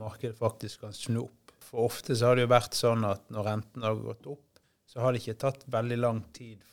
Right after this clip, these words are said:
fra du fikk rentetoppen til du fikk, eh, første rentenedgang. Eh, og som sagt, du kan få et ganske brått skift i markedet fra at du kanskje i dag kan gå på visning og forhandle med, eh, selger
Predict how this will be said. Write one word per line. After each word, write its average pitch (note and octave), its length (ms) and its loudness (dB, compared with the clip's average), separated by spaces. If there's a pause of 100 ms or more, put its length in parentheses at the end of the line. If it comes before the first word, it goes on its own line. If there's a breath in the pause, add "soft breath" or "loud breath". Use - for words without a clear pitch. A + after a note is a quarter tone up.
(120)
fra A2+ 400 2
du G#2+ 80 -8
fikk - 300 -10
rentetoppen A2+ 760 -6 (420)
til A#2 180 4
du G#2 140 0
fikk, - 400 -6 (240)
eh, G2+ 880 -6
første A2+ 460 -6 (420)
rentenedgang. G#2+ 880 -8 (680 soft breath)
Eh, A2 340 -8
og A#2 140 -10
som A#2 120 -10
sagt, A#2+ 320 -6
du B2 260 -20
kan A#2+ 260 -4
få C#3 200 -4
et A2+ 100 -6
ganske A2 280 -6
brått - 400 -16
skift - 420 -10
i G2+ 80 -10
markedet G2 600 -8
fra G#2+ 420 -6
at - 240 -20
du G#2+ 140 -12
kanskje G#2+ 340 -6
i G#2+ 40 -4
dag G2+ 260 0
kan G2+ 160 -4
gå G#2+ 240 -6
på G#2+ 100 -10
visning G#2+ 480 -6
og F#2+ 60 -10
forhandle G#2+ 480 -6
med, G2 340 -10 (480 soft breath)
eh, A2 120 -20
selger A#2 540 -2